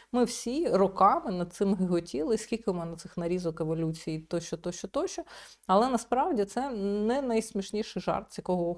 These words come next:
хочеться жартувати. Більше того, з того, що ми дивимося на медіа, після таких звинувачень на адресу Поплавського, медійка зразу заповнилася всякими новинами з приводу того, що Поплавський у топ-чотири інфлюенсерів України, і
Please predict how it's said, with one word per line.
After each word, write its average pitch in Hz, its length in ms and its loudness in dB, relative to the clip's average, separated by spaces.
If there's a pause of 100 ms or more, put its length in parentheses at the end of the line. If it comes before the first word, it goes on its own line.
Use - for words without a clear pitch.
(100)
хочеться - 320 -6
жартувати. 170 520 -4
Більше 330 300 -4
того, 240 300 4 (240)
з - 120 -16
того, 277 240 4
що 240 280 0
ми 214 120 0
дивимося 196 500 -2
на 185 80 -2
медіа, 262 500 0
після 196 400 -2
таких 185 300 -4
звинувачень 180 720 -4
на 175 100 -2
адресу 175 340 -2
Поплавського, 240 720 -2 (240)
медійка 254 380 0
зразу 247 340 0
заповнилася 233 640 -2
всякими 196 360 -4
новинами 208 560 -2
з - 40 -10
приводу 202 280 -2
того, 196 380 0
що 185 360 -2 (260)
Поплавський 196 600 0
у 180 140 -4
топ-чотири 214 880 2
інфлюенсерів 180 880 -4
України, 240 880 0 (340)
і 202 440 6